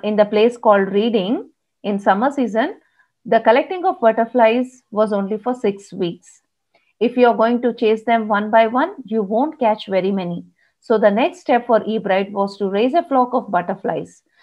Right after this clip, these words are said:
So since they wouldn't be in a position to, uh, catch hold of butterflies, because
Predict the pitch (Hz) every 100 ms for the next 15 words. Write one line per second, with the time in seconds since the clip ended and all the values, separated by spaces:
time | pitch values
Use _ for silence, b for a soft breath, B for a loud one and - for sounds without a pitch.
0 | b b 311 311 339 392 403 - - -
1 | 254 262 262 233 240 277 320 302 294 277
2 | 240 254 247 262 262 262 254 269 262 B
3 | B B B - 226 220 220 233 233 277
4 | 262 247 247 190 190 247 269 240 175 196
5 | 247 226 - 262 254